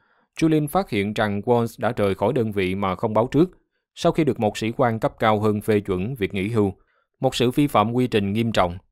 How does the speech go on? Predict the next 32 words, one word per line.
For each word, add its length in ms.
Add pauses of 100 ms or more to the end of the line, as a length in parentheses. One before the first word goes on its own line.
(840)
Julin 340
chia 180
sẻ 260
thêm, 280 (420)
"Tim 160
Walz 360
biết 160
rõ 260
quy 160
trình 280
và 120
thủ 160
tục, 280 (300)
nhưng 160
anh 120
ấy 180
đã 120
vượt 200
qua 260
tôi 180
để 100
tìm 280
người 140
ủng 180
hộ 300
và 100
làm 200
mọi 160
thứ 300
trong 180
bí 140
mật. 220